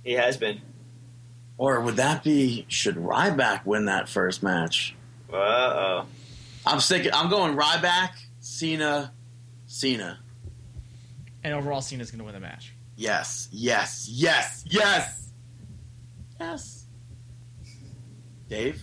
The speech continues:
Speaker 2: Chris?
Speaker 1: Um, hmm.
Speaker 2: Yes.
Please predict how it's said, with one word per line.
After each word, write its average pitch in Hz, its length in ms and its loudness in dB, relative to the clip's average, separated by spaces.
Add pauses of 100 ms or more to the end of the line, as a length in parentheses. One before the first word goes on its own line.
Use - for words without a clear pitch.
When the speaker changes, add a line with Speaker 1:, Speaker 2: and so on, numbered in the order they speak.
(140)
Speaker 2:
Chris? - 460 -6 (520)
Speaker 1:
Um, 170 1120 2 (480)
hmm. 131 120 2
Speaker 2:
Yes. - 420 -2